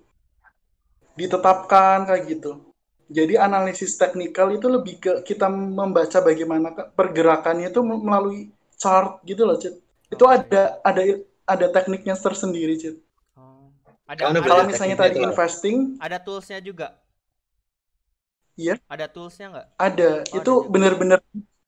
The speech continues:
Speaker 1: kalau misalnya investing kan investor tadi, berarti misalnya kita percaya ke perusahaan ini tuh untuk jangka waktu yang panjang. Jadi misalnya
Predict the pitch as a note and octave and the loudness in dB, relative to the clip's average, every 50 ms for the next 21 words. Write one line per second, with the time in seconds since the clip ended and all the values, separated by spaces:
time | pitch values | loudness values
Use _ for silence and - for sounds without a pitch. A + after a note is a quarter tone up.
0 | _ _ _ _ _ _ _ _ _ _ _ _ _ _ _ _ _ _ _ _ | _ _ _ _ _ _ _ _ _ _ _ _ _ _ _ _ _ _ _ _
1 | _ _ _ _ _ _ _ _ - F#3+ G3 G3 G3+ F#3+ - G3 F#3+ G#3 G3+ G3+ | _ _ _ _ _ _ _ _ 6 6 6 6 2 -2 -2 -4 -2 -2 -2 0
2 | G3+ G3 F#3 F3+ - - A3 A3+ B3 B3+ B3+ A#3 A3+ A3 A3 F3+ E3+ - - F#3 | 2 2 2 0 0 0 2 2 2 2 0 0 0 2 2 2 2 6 6 6
3 | F3 E3+ E3 E3 D#3 D3+ D#3 F3 E3+ D3 D#3 - G3 - G#3+ A3 A3 G#3+ G#3 G#3+ | 6 6 4 0 0 -2 -4 -6 -4 -2 -2 -2 0 -2 -4 -4 -4 -4 -2 -2
4 | G#3+ A3 G#3+ - - - - _ _ _ _ _ _ _ _ - A3 C#4 C4+ C4+ | -2 -4 -4 -8 -14 -20 -20 _ _ _ _ _ _ _ _ -4 -4 -4 -4 -4
5 | - - - A3+ G#3 F3+ E3+ E3 F3 F3 E3 - - F3+ - - F#3 F3+ - - | -8 -12 -6 0 0 0 2 4 4 4 4 4 2 -2 0 0 0 -2 0 0
6 | F#3+ F3 F3 F#3 E3 E3+ E3+ F#3+ G#3 G3+ C4+ C4+ C4 B3+ - F#3 E3 D#3 F3+ E3 | 0 0 0 -2 -6 -6 -6 -6 -6 -6 -4 -4 -4 -4 -6 -6 0 2 2 2
7 | D#3+ E3+ E3+ F3 F3 F3+ - F#3+ F#3+ F#3 F#3 - G#3+ G#3+ G#3 G3+ - F#3+ G3 G3 | 4 4 6 6 4 4 0 -4 -6 -6 -4 -2 -2 -2 0 -2 -2 0 0 0
8 | G3 G3 F#3+ E3+ E3+ E3 G3+ A3 A3 A3 A3+ G#3 G#3 G#3+ G#3+ - - - | 0 -4 -6 -6 -4 -4 -2 -2 -2 -2 -2 -2 -2 -2 -4 -4 -6 -10